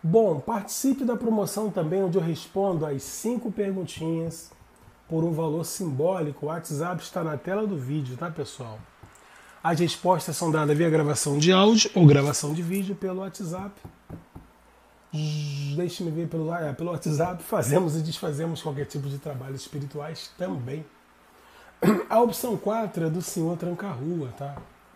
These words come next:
Essa entidade, esse ser maravilhoso. Pensa na sua vida e vamos ver o que o Senhor Tranca-Rua traz pra você para os próximos sete dias.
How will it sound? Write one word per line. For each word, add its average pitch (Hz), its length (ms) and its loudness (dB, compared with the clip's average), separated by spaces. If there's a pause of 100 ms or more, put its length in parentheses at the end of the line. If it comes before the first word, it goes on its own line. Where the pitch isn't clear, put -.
(380)
Essa 143 240 -6
entidade, 135 500 -6
esse 127 180 -8
ser 143 240 -6
maravilhoso. 135 760 -8 (920)
Pensa 302 640 -2 (160)
na 190 120 -6
sua 180 240 -6
vida 139 320 -4
e 151 40 -2
vamos 170 320 -4
ver 143 120 -4
o 151 80 -4
que 240 120 -6
o 233 40 -2
Senhor 233 180 -6
Tranca-Rua 175 500 -6
traz 151 260 -8
pra 180 120 -8
você 196 460 -6 (720)
para 202 160 -4
os - 120 -6
próximos 170 420 -6
sete 170 280 -10
dias. 131 460 -8